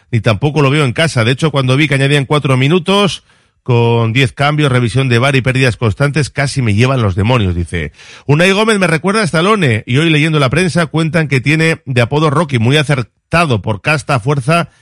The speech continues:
y parecido. Aunque teniendo a Rocky Liceranzu, me vale también Unai Rambo Gómez, dice. "Este año percibo muchas, eh, ganas en los jugadores por conseguir algo grande. Vamos bien, a seguir así, chavales.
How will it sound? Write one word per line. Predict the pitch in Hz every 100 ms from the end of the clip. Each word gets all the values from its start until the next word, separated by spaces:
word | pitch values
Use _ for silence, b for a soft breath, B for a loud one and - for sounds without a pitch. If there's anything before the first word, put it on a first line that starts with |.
| b
y | 131
parecido. | - 113 104 170 196 107 82 _ _ _
Aunque | 104 101 107
teniendo | 101 117 135
a | 120
Rocky | 147 123
Liceranzu, | 143 123 117 120 107 139 135 120
me | 107
vale | 123 127
también | 104 104 123 147 139
Unai | 117 120 160 127
Rambo | 123 160 160 175 -
Gómez, | 117 135 165 107 90 87
dice. | 104 92 87 87 82 - B B B
"Este | 151 143 196
año | 202
percibo | 185 165 - 208 202 202 208 - -
muchas, | 147 160 170 185 - 190 190 196 - - - _ _ _ _ -
eh, | 117 117 117
ganas | 160 185 151
en | 165
los | 110
jugadores | 123 131 185 175
por | 156 139
conseguir | 135 104 143 170
algo | 175 165
grande. | 131 170 143 98
Vamos | 92 160 151 123 92
bien, | 123 165
a | 123
seguir | 117 123 147
así, | 113 156
chavales. | 120 117 156 131 107 -